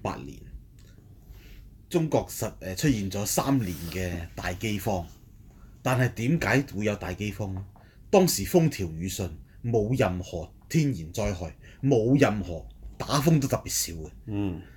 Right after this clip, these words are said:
Speaker 1: 點解會餓死四千五百萬人呢？原因就係報告造假。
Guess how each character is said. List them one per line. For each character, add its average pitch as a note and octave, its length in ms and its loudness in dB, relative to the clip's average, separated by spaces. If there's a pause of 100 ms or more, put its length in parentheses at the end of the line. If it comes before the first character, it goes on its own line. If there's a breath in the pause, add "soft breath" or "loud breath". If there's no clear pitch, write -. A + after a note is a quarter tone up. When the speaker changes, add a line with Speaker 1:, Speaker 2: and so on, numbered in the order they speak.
(100)
Speaker 1:
點 G3 180 6
解 F3 160 8
會 D3+ 100 8
餓 G#2+ 220 4
死 A#2 160 0
四 A#2+ 200 4
千 G2 360 0
五 F#2 40 -4
百 G#2 140 -4
萬 F2+ 220 -6
人 C#2+ 180 -12
呢？ F#2+ 60 -10 (540 loud breath)
原 G2+ 180 -2
因 G2+ 100 0 (180)
就 - 120 -6
係 D#2+ 140 -6 (100)
報 F#2 260 0
告 F#2 220 -4
造 E2+ 180 -8 (120)
假。 - 100 -12